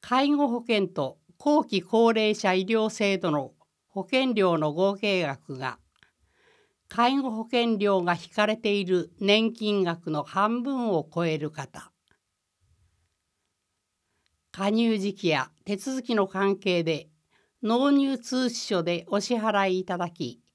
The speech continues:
手続き終了後に年金からお支払いいただくことがあります。なお、口座振替への変更もできますので、担当へお問い合わせください。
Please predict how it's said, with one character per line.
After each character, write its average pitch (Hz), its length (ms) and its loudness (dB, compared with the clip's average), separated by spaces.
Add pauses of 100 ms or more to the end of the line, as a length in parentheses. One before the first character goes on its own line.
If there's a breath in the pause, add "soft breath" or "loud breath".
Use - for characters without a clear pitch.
(320)
手 233 120 0
続 277 260 -2
き - 120 -8
終 233 300 -2
了 220 260 0
後 196 120 0
に 170 280 -2 (400 soft breath)
年 269 280 2
金 294 240 0
か 285 140 -2
ら 202 120 0
お 202 80 2
支 240 140 -4
払 208 340 0
い 190 100 -4
い 180 40 -10
た 185 140 -4
だ 190 120 -4
く 190 60 -20
こ 190 140 -6
と 185 120 -6
が 156 180 0
あ 135 60 -4
り 120 140 -12
ま 117 140 -14
す。 - 320 -20 (1500)
な 208 240 2
お、 147 200 -4 (340)
口 277 260 2
座 262 160 0
振 226 100 -6
替 220 500 -2
へ 160 60 -2
の 156 200 -4
変 226 300 -4
更 233 200 0
も 220 120 -4
で 208 120 -6
き 208 120 -6
ま 190 120 2
す - 140 -16
の 143 120 -6
で、 135 220 -10 (540)
担 233 240 -4
当 233 200 -2
へ 208 140 0
お 208 80 -2
問 208 220 -2
い 202 80 -2
合 190 60 0
わ 190 80 -2
せ 190 140 -8
く 175 140 -10
だ 165 140 -6
さ 156 180 -8
い。 123 140 -14